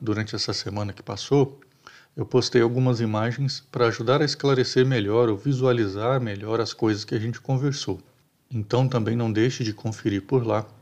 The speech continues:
E tem bastante coisa interessante que eu posto lá sobre budismo, não só essa, falando só dessa última semana, mas de uma maneira geral,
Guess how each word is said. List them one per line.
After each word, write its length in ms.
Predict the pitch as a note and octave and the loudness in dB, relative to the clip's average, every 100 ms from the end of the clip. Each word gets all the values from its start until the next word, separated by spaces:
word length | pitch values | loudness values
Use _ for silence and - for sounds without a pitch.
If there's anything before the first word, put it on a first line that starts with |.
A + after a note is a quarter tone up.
| _ | _
E 100 | F3 | -4
tem 180 | F3 F3+ | -2 0
bastante 400 | F3+ F3+ F3+ F#3 | 0 0 -2 -2
coisa 240 | - D#3+ | 4 4
interessante 800 | D#3+ D3 D#3+ F3 - B2+ C#3 C#3 | 4 2 2 2 2 4 4 0
que 100 | - | 0
eu 60 | A2+ | 0
posto 400 | - A2 - A2 | 2 0 0 -2
lá 100 | G2+ | -2
sobre 300 | - G#2+ A2 | -2 0 2
budismo, 480 | D3 B2+ A2+ A#2 G2+ | 2 0 0 -2 -2
não 160 | A#2+ | -6
só 420 | C3 A2+ A2 G2 G2+ - - - | -4 0 0 0 -4 -20 -20 -10
essa, 200 | G#2+ - | -8 -8
falando 400 | - G#2+ G2+ G#2 | -2 0 0 -2
só 200 | F#2 A#2 | -2 -2
dessa 260 | G2+ - G2+ | -2 -2 -2
última 300 | G2+ - G2+ | -2 -4 -6
semana, 520 | - A#2+ A2+ B2+ B2 - - - - | -2 0 0 -2 -4 -14 -20 -20 -16
mas 120 | - G#2+ | -4 -2
de 40 | |
uma 140 | A#2 | 0
maneira 360 | A#2+ C3+ C3 C3 | 0 2 4 2
geral, 540 | B2 C#3+ G#2 A2 F#2+ | 2 2 4 2 0